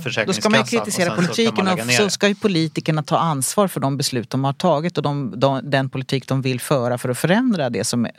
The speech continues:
Speaker 1: är fel då. Men det är ju inte, är ju inte alltid som man gör det, utan istället så gör man det enkelt för sig och säger att det är fel handlagt eller något sånt,
Speaker 2: Mm.
Speaker 1: vilket det sällan är, utan det är ju politiken som är fel.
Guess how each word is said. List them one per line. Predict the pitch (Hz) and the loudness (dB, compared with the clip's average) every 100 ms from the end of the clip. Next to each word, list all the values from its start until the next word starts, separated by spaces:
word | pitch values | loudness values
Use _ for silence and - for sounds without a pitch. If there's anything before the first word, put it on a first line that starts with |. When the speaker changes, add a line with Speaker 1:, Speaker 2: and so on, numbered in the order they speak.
| 92 - | -6 -4
Speaker 1:
är | 131 107 | -2 0
fel | - 240 196 80 73 | 0 2 2 0 -4
då. | 64 - - - - - - | -8 -10 -18 -20 -20 -20 -4
Men | 175 175 | 0 0
det | 214 247 208 | 0 2 2
är | |
ju | 220 | 2
inte, | 214 - - - - 120 | -2 -4 -14 -20 -16 -4
är | 151 | 0
ju | 208 | 0
inte | 156 | 0
alltid | 143 143 - 135 | -2 -2 -4 -4
som | 120 | -2
man | 113 | 0
gör | 170 240 127 | 0 0 0
det, | 98 | -2
utan | 101 131 | -4 -4
istället | 135 - 131 135 | -2 -2 -4 -4
så | - 151 | -6 -4
gör | 135 135 139 | -2 0 0
man | 127 123 | 0 0
det | |
enkelt | 127 151 151 139 | -2 -2 -4 -2
för | 113 - | -2 -2
sig | - 92 | -2 -2
och | 113 | -4
säger | 110 95 | -2 -2
att | 95 - | -4 -6
det | 123 | -6
är | |
fel | 107 135 117 | -6 -4 -2
handlagt | 113 123 113 170 160 - | -2 -2 0 0 0 -6
eller | 95 | -4
något | 95 - | -4 -6
sånt, | 95 - - | -8 -10 -12
Speaker 2:
Mm. | 110 | -10
Speaker 1:
vilket | 95 - | -6 -6
det | - | -4
sällan | - 120 127 | -4 -4 -4
är, | 165 117 | -4 -6
utan | 113 143 | -6 -2
det | 165 | -2
är | |
ju | 143 | -2
politiken | - 113 143 185 214 | -4 -4 -2 0 -2
som | - | -4
är | 113 | -8
fel. | - 110 | -8 -8